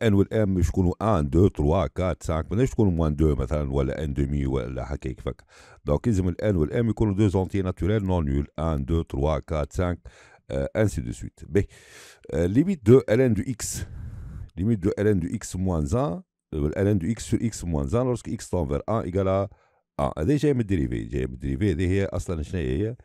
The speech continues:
هي limite de ln de x moins ln de un sur... X moins un lorsque X tend vers un.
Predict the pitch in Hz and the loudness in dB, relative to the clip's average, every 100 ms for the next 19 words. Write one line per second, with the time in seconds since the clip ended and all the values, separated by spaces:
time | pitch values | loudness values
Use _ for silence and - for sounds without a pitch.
0 | _ _ - 78 78 69 101 120 - - | _ _ -6 -2 -2 0 -2 -4 -10 -20
1 | _ _ _ _ _ _ 78 85 87 87 | _ _ _ _ _ _ -2 2 2 2
2 | 98 113 85 71 107 - - - - - | 2 2 0 -2 -4 -6 -14 -16 -18 -12
3 | - - - - - - - 80 92 104 | -12 -12 -14 -16 -20 -20 -12 -4 0 0
4 | - 80 80 76 65 - _ 64 69 85 | 0 -2 0 0 -2 -8 _ -4 -4 -2
5 | 127 165 - - _ _ _ - 117 104 | -6 -8 -18 -20 _ _ _ -4 4 4
6 | 78 - _ _ _ _ - 139 - 92 | 4 -2 _ _ _ _ -6 -6 -6 -6
7 | 69 67 65 69 104 113 - 92 110 - | -4 -4 -2 -2 -4 -6 -2 0 0 -2
8 | - 107 - 90 87 80 90 87 - 64 | -8 -8 -6 -4 -2 -2 -2 -4 -8 -10